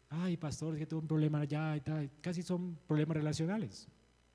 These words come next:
Digo, "Ah, bueno, pues bienvenido, yo sé que aquí van a tener peores". Estoy seguro, convencido de eso. Y si no aprenden la lección, también se cambiarán de iglesia. Por eso no pongo mucha esperanza en esas personas.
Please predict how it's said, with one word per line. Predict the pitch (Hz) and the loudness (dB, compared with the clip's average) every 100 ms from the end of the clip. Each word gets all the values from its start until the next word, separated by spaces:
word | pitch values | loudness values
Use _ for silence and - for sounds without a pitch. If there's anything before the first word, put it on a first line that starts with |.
| _ _ - | _ _ -14
Digo, | 139 151 | -4 -2
"Ah, | 190 | 0
bueno, | 233 262 | 0 -2
pues | 170 135 | -2 0
bienvenido, | 135 135 170 214 | 0 -2 0 0
yo | 143 | 0
sé | 143 156 | 0 0
que | |
aquí | 156 156 | 0 2
van | 156 | 0
a | |
tener | 147 127 131 | 2 0 0
peores". | 135 196 175 - - - - - - _ - _ - - - - | 2 2 0 -4 -14 -20 -20 -20 -20 _ -20 _ -20 -20 -20 -10
Estoy | 170 175 226 | -4 0 6
seguro, | 226 208 285 247 | 6 8 6 6
convencido | 185 175 165 208 214 | 4 2 0 2 2
de | 208 | 2
eso. | 233 156 110 - _ _ _ _ _ _ _ _ _ _ _ _ _ - | 0 -4 -10 -16 _ _ _ _ _ _ _ _ _ _ _ _ _ 2
Y | 190 | 4
si | 190 | 6
no | 214 | 6
aprenden | 247 247 233 | 4 4 6
la | |
lección, | 220 180 233 269 285 - - - - | 4 6 6 6 4 -4 -16 -20 -12
también | - 202 196 277 | -2 0 2 2
se | 247 196 | 0 0
cambiarán | 185 175 180 202 | 0 2 2 0
de | |
iglesia. | 214 233 285 - 117 - | 0 0 -2 -2 -4 -2
Por | 160 | 0
eso | 170 | 2
no | 180 | 2
pongo | 185 185 | 4 4
mucha | 175 175 | 4 2
esperanza | 160 156 196 220 | 0 0 0 0
en | 143 | 0
esas | 139 135 | -2 -2
personas. | 147 160 165 | -2 0 0